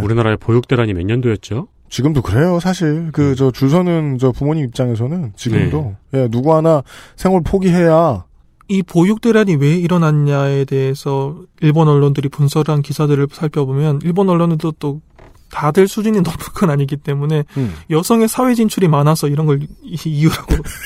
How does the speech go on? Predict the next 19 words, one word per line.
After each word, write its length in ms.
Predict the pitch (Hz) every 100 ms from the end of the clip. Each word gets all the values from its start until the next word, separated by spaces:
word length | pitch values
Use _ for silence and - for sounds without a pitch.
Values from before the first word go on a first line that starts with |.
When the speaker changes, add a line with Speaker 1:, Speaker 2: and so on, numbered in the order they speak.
| -
Speaker 1:
<laughs> 460 | - - - - -
그 80 | 170
우리나라도 260 | 190 196
그랬어요. 460 | 156 143 - 143 120 - - -
네, 120 | 147
우리나라도 360 | 143 143 170 151
그런 180 | 143 139
언론이 220 | 120 117
있었어요. 400 | 98 110 - 123
Speaker 2:
아니, 80 | 127
일본의 340 | 165 208 226
언론이 300 | 135 127 170 180
다들 380 | - 117 175
수준이 380 | 214 214 214 233
높길 260 | 214 - 170
바라지도 380 | 180 117 101 180
않아요. 240 | 285 170
Speaker 3:
<laughs> 160 | 170 -
네, 180 | 175